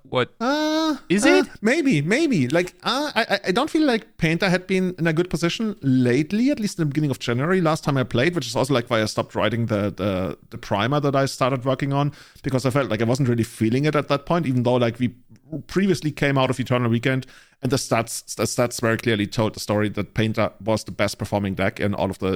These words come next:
Speaker 2: Eternal Weekends combined and everything. But quickly after, I felt like, "Dude, this, these, like, four color Beanstalk decks, especially the ones without red, for some reason, like, they, they smashed us." And even when I was, like, I someti-,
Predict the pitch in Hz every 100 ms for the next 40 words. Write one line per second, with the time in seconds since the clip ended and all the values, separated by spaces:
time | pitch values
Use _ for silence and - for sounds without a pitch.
0 | 76 87 98 98 104 98 95 90 92 113
1 | 127 - 117 123 131 147 - - - _
2 | 143 - - - 170 277 - 233 190 247
3 | - 135 123 165 143 135 - 170 208 180
4 | - - 202 254 - - - 160 170 180
5 | 139 143 151 - 175 - 175 - 151 156
6 | 156 131 123 127 120 104 101 95 101 143
7 | - - - _ - 147 135 135 139 127
8 | 120 - 113 117 113 113 - 92 80 -
9 | 147 160 151 127 156 160 147 135 127 123
10 | - 123 139 139 131 226 -